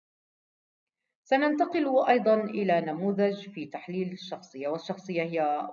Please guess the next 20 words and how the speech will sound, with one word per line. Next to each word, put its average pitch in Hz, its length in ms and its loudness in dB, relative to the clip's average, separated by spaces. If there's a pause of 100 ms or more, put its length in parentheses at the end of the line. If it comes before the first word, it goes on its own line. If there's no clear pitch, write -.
واسطة 196 720 -2
العقد 156 440 -4
إذ 165 100 -8 (160)
أنها 156 400 -10 (100)
تصطنع 156 600 -8
اللغة 151 440 -6 (420)
وتنجز 151 1200 -2
الحدث. - 480 -8 (500)
هنا 339 220 8
عزيزي 269 680 4
الطالب 233 680 6
أيضًا 220 400 -2
هي 233 260 -2
تستقبل 220 720 -4
الحوار 185 560 -2
وتقوم 202 560 -4
بدور 214 460 -2
تقديم 269 720 -8
الصراع 240 640 0
وتنشيطه 185 880 -2